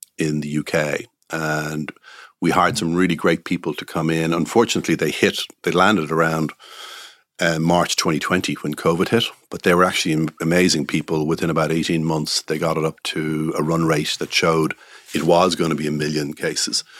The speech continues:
When we sold the company, when we sold the rest of the world company, excluding the United States, uh, Canada and Mexico,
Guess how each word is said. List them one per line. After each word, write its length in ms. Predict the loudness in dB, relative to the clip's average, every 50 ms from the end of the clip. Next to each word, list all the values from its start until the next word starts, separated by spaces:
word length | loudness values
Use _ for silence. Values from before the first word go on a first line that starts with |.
| -16 -16 -14 -16 -12 -2
When 100 | 2 4
we 80 | 4 6
sold 280 | 6 6 6 4 4
the 40 | 2
company, 460 | 0 0 0 0 0 0 -2 -2 -2
when 280 | -2 -6 -10 -2 2 4
we 60 | 4
sold 280 | 6 6 6 4 4 4
the 80 | 4
rest 300 | 4 4 4 2 2 0
of 60 | 0 0
the 80 | 2
world 500 | 4 6 6 6 8 6 6 4 2 -4
company, 600 | -6 -4 -4 -4 -2 -2 -2 -2 -2 -4 -4 -8 _
excluding 640 | -8 -4 -2 -2 2 4 4 4 4 4 2 0
the 80 | 0 -2
United 280 | -2 -2 -2 -2 -2 -2
States, 520 | 0 2 2 2 2 2 0 -2 -2 -4 -8 _ _ -18 -16
uh, 60 | -16 -10
Canada 300 | -6 -4 -2 -2 -2 -2
and 100 | -2 -2
Mexico, 460 | -2 -2 -4 -4 -2 -2 -4 -4 -8